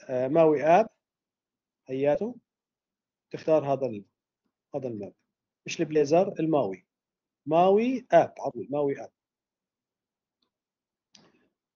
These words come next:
وبتختاره عادي، بيفتح لك برنامج عادي، بيطلع لك هذا ال-، الس-، ال-، شو اسمه، السوليوشن بروجكت لإله،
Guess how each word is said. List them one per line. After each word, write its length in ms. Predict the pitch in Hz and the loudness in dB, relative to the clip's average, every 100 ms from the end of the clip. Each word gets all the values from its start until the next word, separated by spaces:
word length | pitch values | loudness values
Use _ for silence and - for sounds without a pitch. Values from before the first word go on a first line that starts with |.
| _ _ _ _ _ _ _ _ _ _ _ _ _ _ - | _ _ _ _ _ _ _ _ _ _ _ _ _ _ -8
وبتختاره 560 | 262 247 - - 214 | -6 -6 -6 4 8
عادي، 220 | 185 165 | 10 8
بيفتح 280 | 170 180 196 | 4 -4 0
لك 140 | 185 156 | 0 0
برنامج 440 | 165 165 151 127 | 0 2 2 2
عادي، 240 | 139 160 | 2 0
بيطلع 300 | 208 208 214 | -2 0 4
لك 280 | 190 190 190 | 6 4 2
هذا 440 | 190 165 160 160 - | 2 4 4 4 0
ال-، 800 | 147 139 139 135 135 135 131 127 131 _ _ _ _ _ _ - | -10 -10 -8 -2 0 0 0 -6 -12 _ _ _ _ _ _ -14
الس-، 180 | 143 - | -12 -10
ال-، 360 | 143 143 131 | -8 -6 -6
شو 100 | 135 | -6
اسمه، 200 | 151 - | -8 -8
السوليوشن 680 | 135 - 151 165 156 151 143 135 135 127 | -10 -8 -2 -2 0 -2 -2 -2 -2 -2
بروجكت 360 | 170 170 175 180 | 0 0 -2 -4
لإله، 300 | 135 147 180 | -2 0 -2